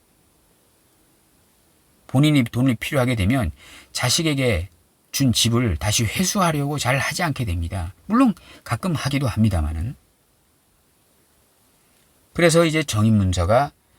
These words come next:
안정적인 문서가 되는 것이고, 편인 문서는 불안정한 문서가 되는 것입니다. 신금은 갑진년에, 갑진년이 되면 문서에 투자할 일이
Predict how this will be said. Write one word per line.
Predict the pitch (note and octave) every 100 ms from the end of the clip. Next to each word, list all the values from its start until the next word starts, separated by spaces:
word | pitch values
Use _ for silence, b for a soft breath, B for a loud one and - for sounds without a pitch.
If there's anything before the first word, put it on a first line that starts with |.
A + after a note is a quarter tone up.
| B B
안정적인 | - F#2+ G#2 A2+ A2+ G#2 A#2+
문서가 | B2 F#2+ F#2+ G2+
되는 | G2 A#2
것이고, | A2 - F#2 A2 E2+ F2 _ -
편인 | D3 C#3
문서는 | F#2+ F#2 F#2+ C#3+ F#3 B B B B
불안정한 | - G2+ F#2+ F2+ F#2 C#3
문서가 | G#2 E2+ G2
되는 | G#2+ E2+ E2
것입니다. | D2+ - D#2 - - _ _ _ _ _ _ _ _ _ _ _ _ _ B B B _ _ _ _ _ _ _ _ _ _ _ _ _ _ _ _ _ _ _ _ - - - - G2+
신금은 | - C3 C3 G2+ F#2+ C#3 F#3 - _
갑진년에, | F#2 - D#3 D#3 F#2+ F2+ B2+ E3+ _
갑진년이 | - - A2+ G2+ C3+
되면 | G#2 F2 B2 G2+ D#2+ B B B
문서에 | - A#2 D3 D3 D#3 D3+ F#3+
투자할 | G#3+ - E3+ E3 E3+ F#3+ G3
일이 | F#3 G#3 A#3+